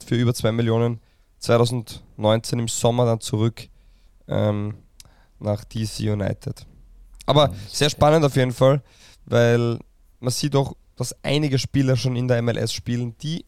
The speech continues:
Speaker 1: Erfahrung in der österreichischen Bundesliga hatten und von dem her, ähm, ja, umso spannender, wenn dann zwei im gleichen Team spielen. Da kann man sich
Speaker 2: Ja.
Speaker 1: tatsächlich um elf am Abend regelmäßig Spiele anschauen und denkt sich, „Ah, schau, den kennen wir ja.“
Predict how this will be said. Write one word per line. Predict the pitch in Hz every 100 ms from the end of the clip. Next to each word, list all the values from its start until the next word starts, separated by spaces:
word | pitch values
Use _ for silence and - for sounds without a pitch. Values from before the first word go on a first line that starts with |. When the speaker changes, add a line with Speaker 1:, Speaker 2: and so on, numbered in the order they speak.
| _
Speaker 1:
Erfahrung | 123 127 120 120
in | 117
der | 113 110 110 - _ _ _ _ _
österreichischen | 113 - 123 113 110
Bundesliga | 123 135 120 110 113
hatten | 104 -
und | 120 107
von | 110
dem | 110 110
her, | 117 113 110 - - _ _ -
ähm, | - - - -
ja, | 147 127 110 -
umso | 135 131
spannender, | 127 131 131 139 135
wenn | 135
dann | 135
zwei | 131 120 123
im |
gleichen | 120 110 113
Team | 110 113
spielen. | - - 110 - -
Da | 127
kann | 151 147
man | 180
sich | 175
Speaker 2:
Ja. |
Speaker 1:
tatsächlich | 170 - 156 - 185 208 - - - _ -
um | 135 139
elf | 123 147
am | 147
Abend | 113 110 139 180 -
regelmäßig | 107 120 135 139 139
Spiele | - 139 131 123
anschauen | 117 117 151 160
und | 123
denkt | 127
sich, | - -
„Ah, | -
schau, | - 143 143 - - _
den | 127
kennen | 123 127 120 101
wir | 98
ja.“ | 98